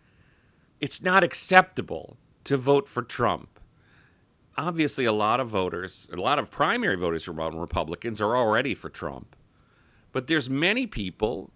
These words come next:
who would like to support somebody else, but George Stephanopoulos is like, "No, no, no, aren't you backing Trump?" Lankford's trying to say, "I'm not endorsing anybody." You know, he's trying to play it safe, I guess. But it's,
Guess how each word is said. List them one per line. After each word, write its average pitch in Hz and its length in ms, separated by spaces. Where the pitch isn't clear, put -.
who 156 140
would 160 180
like 175 240
to 185 80
support 160 420
somebody 139 420
else, 139 340
but 127 140
George 156 260
Stephanopoulos 143 640
is 117 140
like, 117 220
"No, 143 180
no, 202 80
no, 170 300
aren't 143 280
you 175 60
backing 147 500
Trump?" 160 420
Lankford's 123 480
trying 117 240
to 107 80
say, 104 260
"I'm 95 840
not 185 200
endorsing 208 480
anybody." 135 500
You 90 120
know, 90 340
he's 110 220
trying 131 240
to 113 80
play 131 340
it 98 120
safe, 147 340
I 85 120
guess. 78 380
But 113 160
it's, - 220